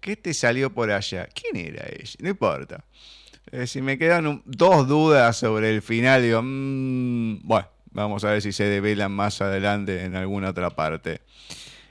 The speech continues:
Em, no es el capítulo más duro, igualmente este, pero no importa. Lo demás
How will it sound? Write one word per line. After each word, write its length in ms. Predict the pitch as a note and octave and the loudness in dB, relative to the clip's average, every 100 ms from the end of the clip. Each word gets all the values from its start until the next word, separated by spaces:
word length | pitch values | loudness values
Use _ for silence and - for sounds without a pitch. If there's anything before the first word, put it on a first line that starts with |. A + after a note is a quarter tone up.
| _ B2 | _ 2
Em, 1000 | B2+ B2+ B2+ B2 B2 A#2+ A#2 A2+ A2 - - | 4 4 2 -4 -4 -4 -4 -4 -6 -10 -2
no 140 | B2 | 0
es 120 | B2 | 2
el 80 | C3+ | 2
capítulo 420 | B2 A2+ G#2+ G#2+ G2+ | 2 0 0 -2 0
más 160 | G2 | 0
duro, 480 | G#2+ A2+ G2+ G2 - | 2 2 4 2 0
igualmente 500 | F2+ F2 F2 F2+ F2 | -8 -8 -6 -6 -6
este, 260 | F#2+ - A#2 | -6 -4 -4
pero 420 | - F2 E2+ - - | -4 -8 -6 -10 -16
no 80 | D#2+ | -14
importa. 420 | C#2 A#1 - - - | -12 -12 -14 -20 -14
Lo 100 | - | -10
demás 420 | F#2 G#2+ B2+ - | -2 0 0 -4